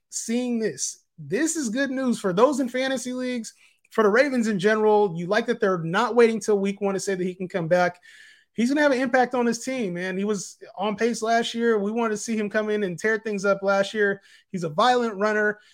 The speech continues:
So to me, they, this team needs that presence. And Lamar Jackson's beefed up too. Uh, he's at two hundred thirty pounds now, according to reports, throwing a, the ball with a lot more velocity. So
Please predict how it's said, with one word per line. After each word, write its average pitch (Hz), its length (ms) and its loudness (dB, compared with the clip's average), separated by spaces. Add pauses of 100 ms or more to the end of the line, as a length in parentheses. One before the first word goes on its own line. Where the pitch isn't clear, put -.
(200)
So 180 460 2
to 190 120 -4
me, 208 360 -4
they, 214 300 -2
this 170 320 -10
team 269 280 0
needs 220 280 -4
that 202 180 -2
presence. 180 460 0
And 156 80 -12
Lamar 185 260 0
Jackson's 208 480 0
beefed 233 300 -2
up 233 180 0
too. 294 320 -4 (720)
Uh, 175 140 2
he's 175 120 0
at 190 140 2
two - 80 -4
hundred 240 240 4
thirty 240 220 4
pounds 247 340 0
now, 226 160 4
according 214 300 2
to 208 100 0
reports, 202 560 2
throwing 202 440 2
a, 160 40 -12
the 170 80 -2
ball 196 320 6
with 226 140 -2
a 185 40 2
lot 202 220 2
more 202 160 2
velocity. 202 560 -2
So 175 400 -4